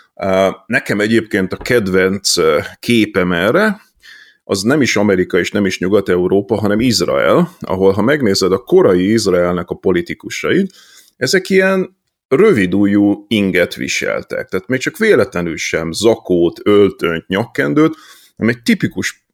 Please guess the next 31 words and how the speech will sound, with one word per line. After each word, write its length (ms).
izraeli 520
politikus 600
az 120
ötvenes, 460
hatvanas, 680
még 200
talán 280
a 40
hetvenes 580
években 460
is 180
egy 120
ilyen 180
sima, 560
egyszerű 640
vászonnadrág 1040
és 160
egy 80
sima, 680
hát 280
meleg 380
van 140
ott, 180
tehát 240
egy 160
világos 520
színű, 440
eh, 380
rövidújú 720
ing. 340
Schluss. 600